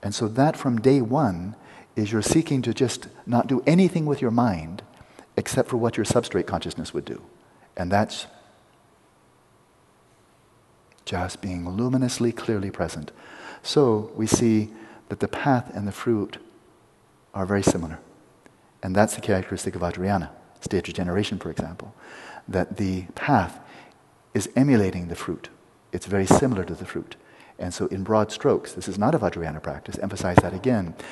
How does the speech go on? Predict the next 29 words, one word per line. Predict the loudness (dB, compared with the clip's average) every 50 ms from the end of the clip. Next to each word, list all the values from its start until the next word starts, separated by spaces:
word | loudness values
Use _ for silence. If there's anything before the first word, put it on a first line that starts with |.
| -14 -14 -8
but | -2 0 0
it | 0
has | 0 0 -2 -4
kind | -2 -2 -2 -2
of | 0
a | 0 0
Vajrayana | 2 2 0 2 2 0 0 2 0 -2
feel | -2 -2 -2 -2 -2 -2
to | -4 -8 -10
it, | -10 -12 -18 -20 -20 -20 _ -20 -20 _ _ -20 -20 -20 -20 _ _
because | -10 -8 -4 -4 -4 -4
you're | -4 -2
seeking | 0 0 0 0 0 0 0 0 0
to, | 0 0 0 0 0 -2 -4 -8 -14 -20 -10 -4
in | -2 -2
a | 0 0
way, | 2 2 4 4 4 2 0 -2 -6 -12 -20 -20 -20 -20 _
practice | -2 0 0 0 0 -2 -2 0
shamatha | 0 0 0 0 0 -2 -4 -6 -6 -10 -16 -20 -16 -10
with | -10 -8 -4
your | -2 -2
best | 0 2 2 2 2 -2
approximation | -4 -2 -2 -2 -2 -2 -4 -4 -4 -4 -4 -6 -8 -6
of | -6 -6
a | -6
shamatha | -6 -4 -2 -2 0 -2 -2 -2 -4 -6 -6
achieved | -8 -10 -8 -8 -8 -8 -8 -6
mind | -4 -2 -2 -2 -2 -4 -6
already. | -8 -10 -8 -6 -6 -6 -6 -8 -10